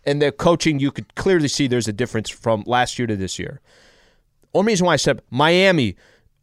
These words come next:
unbelievable season. They've been great. Miami also doesn't have a, a ton of weapons that they can work with. I set this all up because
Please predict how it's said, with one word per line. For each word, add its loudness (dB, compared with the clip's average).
unbelievable 4
season. -2
They've 4
been 2
great. 2
Miami 0
also 2
doesn't -2
have 2
a, -6
a -2
ton 0
of -2
weapons 0
that -4
they -2
can -6
work -4
with. -12
I 2
set 2
this 2
all 6
up 4
because 0